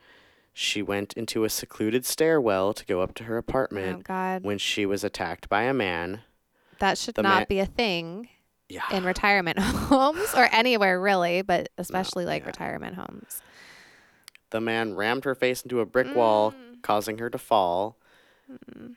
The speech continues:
Speaker 1: And he, uh,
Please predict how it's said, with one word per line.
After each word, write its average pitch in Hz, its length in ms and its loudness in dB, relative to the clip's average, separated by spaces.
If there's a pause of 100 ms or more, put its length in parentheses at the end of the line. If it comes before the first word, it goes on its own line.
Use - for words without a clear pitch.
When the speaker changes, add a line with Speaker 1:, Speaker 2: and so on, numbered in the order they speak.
(120)
Speaker 1:
And 92 680 -6 (1300)
he, 120 1160 -8 (2250)
uh, 131 360 -14